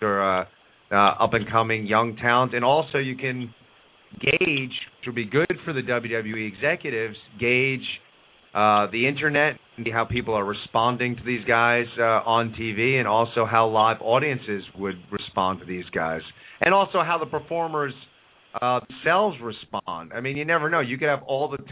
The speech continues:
talent in the world, uh, wrestling at an Elks Club, and then all of a sudden you're on T V at Madison Square Garden, and y-, you kinda shit the bed. So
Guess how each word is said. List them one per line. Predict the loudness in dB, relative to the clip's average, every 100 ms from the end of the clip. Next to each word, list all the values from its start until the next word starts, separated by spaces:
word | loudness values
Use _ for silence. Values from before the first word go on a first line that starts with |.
| -4
talent | -4 -4
in | -8
the | -8
world, | -2 0 2 0 -2 -8 _ _ _ -4
uh, | 0 2 2 2
wrestling | 2 0 0 -6 -4
at | -2 -2
an | 0
Elks | 0 -2 -8
Club, | -6 -4 -4 -10 -20 _ _ _ _
and | 2
then | 4
all | 6 4 2
of |
a | -2
sudden | -4 -2
you're | 0
on | 0 -2
T | -6 -6
V | -2 -2
at | 0
Madison | -2 -2 -8 -18 -8
Square | -2 -2
Garden, | 2 2 2 -2 -6
and | -6 -6 -8 -14 -20 _
y-, | -14
you | -10 -6
kinda | -2 0 0 -4
shit | -6 -2
the | -2
bed. | 0 0 0 -2
So | -6 -2 -4